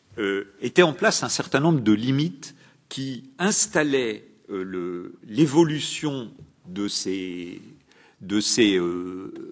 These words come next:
euh, des, des mécanismes de, de centrage sur l'économique et de production du social dans des espaces de souveraineté politique.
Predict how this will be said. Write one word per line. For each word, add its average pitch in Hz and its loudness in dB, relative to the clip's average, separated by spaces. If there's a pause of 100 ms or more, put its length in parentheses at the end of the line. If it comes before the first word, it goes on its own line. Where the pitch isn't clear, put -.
(100)
euh, 87 -8 (1200)
des, 107 -4
des 101 -4
mécanismes 151 0 (460)
de, 87 -6 (320)
de - -12
centrage - 2
sur 110 -2
l'économique 113 -2
et 92 -2
de 95 -4
production 110 -2
du 95 -4
social 160 -4 (220)
dans 165 2
des 139 0
espaces 165 -2
de 104 -2
souveraineté 107 -2
politique. - -8